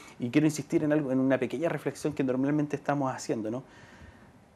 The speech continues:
Llega marzo y esto explota con al-, con, con, con algunas, eh, algunos márgenes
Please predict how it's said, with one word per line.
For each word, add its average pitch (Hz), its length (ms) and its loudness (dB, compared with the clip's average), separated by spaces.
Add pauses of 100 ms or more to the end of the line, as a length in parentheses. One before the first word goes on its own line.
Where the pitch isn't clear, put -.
(540)
Llega 131 180 6
marzo 175 480 2
y 127 60 -4
esto 131 160 -6
explota - 560 -2 (640)
con 107 160 -4
al-, 107 140 -4 (160)
con, - 140 -8 (160)
con, 107 200 -2
con 110 280 -6
algunas, 123 360 2 (260)
eh, 98 380 0 (1200)
algunos 113 320 -2
márgenes 135 420 2